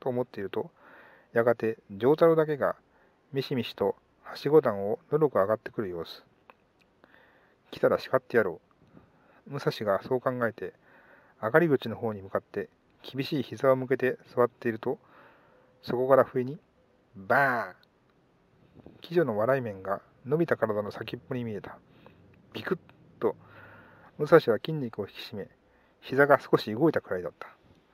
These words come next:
なんでそんな衝撃を受けたか、彼にもわからない。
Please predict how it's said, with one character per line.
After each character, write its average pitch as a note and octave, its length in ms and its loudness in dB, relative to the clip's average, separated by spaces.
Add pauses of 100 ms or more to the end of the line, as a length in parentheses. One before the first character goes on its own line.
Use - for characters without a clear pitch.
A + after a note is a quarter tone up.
(680)
な B2 160 0
ん F3 60 -2
で C3 80 0
そ A#2 140 -4
ん G#2+ 80 -4
な G#2 80 -4
衝 B2 220 -2
撃 B2 180 -2
を A2+ 60 0
受 A2 80 -6
け - 20 -2
た F#2 100 -8
か、 F2+ 160 -6 (400)
彼 D3+ 220 4
に A2+ 100 -4
も F#2 120 -8
わ F#2 40 -16
か G#2+ 120 -2
ら G2+ 80 -6
な F2+ 100 -12
い。 - 40 -20